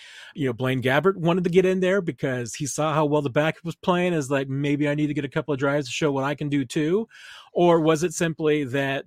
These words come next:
Buechele was so good in those two drives that Chiefs felt like he didn't need any work and said, "Hey, Blaine, you wanna get some work?"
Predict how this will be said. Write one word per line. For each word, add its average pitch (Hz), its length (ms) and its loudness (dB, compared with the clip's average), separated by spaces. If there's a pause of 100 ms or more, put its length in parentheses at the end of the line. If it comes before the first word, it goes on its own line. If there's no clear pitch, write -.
(120)
Buechele 147 400 0
was 135 140 -4
so 147 340 2
good 147 240 4
in 190 60 0
those 127 180 -2
two 143 200 -2
drives 127 480 -4
that 123 260 0 (120)
Chiefs 139 220 -4
felt 147 160 -2
like 135 140 -6
he 151 100 -6
didn't 139 200 -4
need 139 200 -4
any 131 140 -4
work 202 360 0
and 151 100 -8
said, 143 160 -2
"Hey, 165 140 0
Blaine, 147 380 -2
you 139 120 -4
wanna 185 180 -4
get 143 160 -8
some 143 140 -10
work?" 135 260 -4